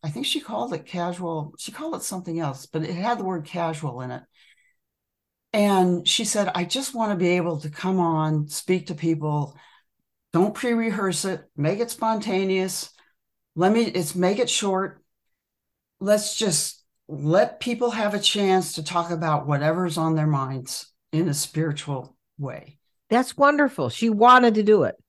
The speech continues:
Speaker 1: She wanted to do it. She loves it. She
Speaker 2: <laughs>
Speaker 1: really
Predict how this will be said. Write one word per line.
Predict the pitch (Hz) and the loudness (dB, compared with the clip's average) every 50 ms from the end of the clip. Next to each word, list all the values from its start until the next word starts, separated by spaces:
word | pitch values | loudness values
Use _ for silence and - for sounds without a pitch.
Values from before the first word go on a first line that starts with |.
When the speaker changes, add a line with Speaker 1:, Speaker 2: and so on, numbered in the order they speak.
| _ _ _ _ | _ _ _ _
Speaker 1:
She | - - 285 311 330 | 0 6 10 10 10
wanted | 311 254 240 262 277 294 294 - - | 10 10 6 4 4 4 4 2 2
to | 226 | 0
do | 190 208 202 | 0 0 0
it. | 180 - | 0 0
She | - - 269 285 269 - | 0 0 0 0 0 -2
loves | 170 156 170 190 240 277 302 311 285 233 214 185 | -2 -4 -2 0 2 2 4 4 2 2 0 0
it. | 170 120 - - - _ _ - _ _ _ _ _ _ | 0 -2 -2 -6 -10 _ _ -20 _ _ _ _ _ _
She | - 202 - 320 269 285 294 302 302 320 302 - 381 359 - - | 0 4 6 8 8 8 8 8 8 6 6 6 4 2 4 2
Speaker 2:
<laughs> | 381 359 - - 370 | -2 0 0 0 2
Speaker 1:
really | 214 262 294 349 349 320 330 330 311 269 - | 6 8 8 8 8 8 6 6 4 4 0